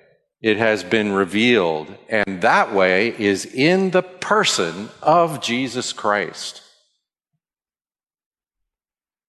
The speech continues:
So that baby <laughs> is an exhibit of the righteousness of God. And of course,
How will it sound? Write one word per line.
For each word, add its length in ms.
So 560
that 320
baby 640
<laughs> 120
is 580
an 160
exhibit 1160
of 280
the 160
righteousness 1040
of 280
God. 340
And 140
of 140
course, 420